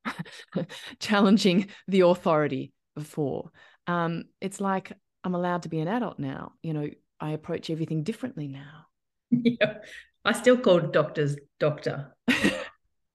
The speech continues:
Speaker 2: And I realized, I mean, after the <laughs> process, I went to the doctor and I realized I was older than her. <laughs> And,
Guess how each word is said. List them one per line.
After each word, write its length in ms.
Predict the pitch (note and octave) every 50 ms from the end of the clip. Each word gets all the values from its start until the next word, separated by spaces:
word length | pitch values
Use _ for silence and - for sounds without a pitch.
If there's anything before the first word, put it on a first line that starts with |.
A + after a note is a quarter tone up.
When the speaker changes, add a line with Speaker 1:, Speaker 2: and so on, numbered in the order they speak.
| _ _ - C4+ - - _ - C#4 - - _ _ _ _ _ _ _ _ -
Speaker 2:
And 140 | F#3+ F#3
I 80 | F3+ F3+
realized, 800 | F3+ F3 F3 F3+ F3 F3 E3+ E3 D3+ D#3 D#3+ D#3 D#3 - - - - _ _ _ _ _ _ _ _ _ _ _ _ _ _ _ _ _ -
I 20 |
mean, 140 | F#3 F3+ D3+
after 320 | D3+ F#3+ F#3 F#3 - -
the 80 | D#3+ A#3+
<laughs> 100 | A#3+ -
process, 480 | - A#3+ - - - B3 E3+ E3+ - - - - - - - _ _ _
I 100 | - F#3 B3
went 160 | B3 A#3+ A#3+
to 200 | - - - -
the 80 | A3 G3
doctor 520 | D#3 F#3+ F3+ F#3 F#3+ - C#3+ C3 C3+ - - _ _ _ _ - - _ _ _ _ _ _ _ -
and 80 | F3+
I 120 | F#3 F3 F3
realized 420 | E3+ F3+ F3 D#3+ D#3+ D#3+ D#3+ D#3
I 120 | E3 E3+ E3+
was 120 | E3 D3
older 260 | D3 D3+ D#3 D#3 D#3
than 140 | C#3 C#3 C#3
her. 340 | C#3 C3+ A#2+ B2+ C#3 - - _ _ _ _ -
<laughs> 80 | B3+ - B4+ - - - - - - A#3+ - _ _ _ _ _ _ _ _ B3 A#3+ - -
And, 420 | C4+ B3 B3 - C4+ - - -